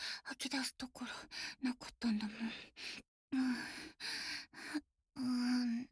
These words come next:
何よ。お、美味しいわけないでしょ。あんなに苦くてドロドロして。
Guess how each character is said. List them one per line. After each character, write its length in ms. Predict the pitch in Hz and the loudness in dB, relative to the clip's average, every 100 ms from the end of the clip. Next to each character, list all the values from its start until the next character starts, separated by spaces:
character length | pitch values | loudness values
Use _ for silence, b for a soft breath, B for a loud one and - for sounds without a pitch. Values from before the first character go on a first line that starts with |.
| - | 0
何 520 | 262 262 254 240 240 | 0 4 4 4 2
よ。 60 | 240 226 - B B B B _ _ _ _ _ _ _ _ _ _ _ _ - | 2 2 0 B B B B _ _ _ _ _ _ _ _ _ _ _ _ -8
お、 80 | - _ _ _ 233 285 | -8 _ _ _ -2 2
美 120 | 330 339 | 4 4
味 40 | |
し 240 | - 339 330 | 4 4 6
い 40 | |
わ 140 | 277 | 4
け 200 | 262 302 | 4 6
な 220 | 254 262 269 | 6 8 6
い 80 | |
で 140 | 262 262 | 6 4
し 120 | 269 | 2
ょ。 40 | 226 302 B B B B 285 | 0 -2 B B B B 4
あ 100 | 269 | 8
ん 60 | |
な 140 | 262 254 | 8 8
に 300 | 233 226 - B B B | 6 2 -2 B B B
苦 260 | 247 247 233 | 2 2 0
く 140 | - | -4
て 140 | - 220 _ - | -6 -6 _ -10
ド 60 | |
ロ 160 | 240 214 | -8 -8
ド 140 | - 214 | -6 -8
ロ 80 | - | -6
し 160 | - | -10
て。 160 | - | -12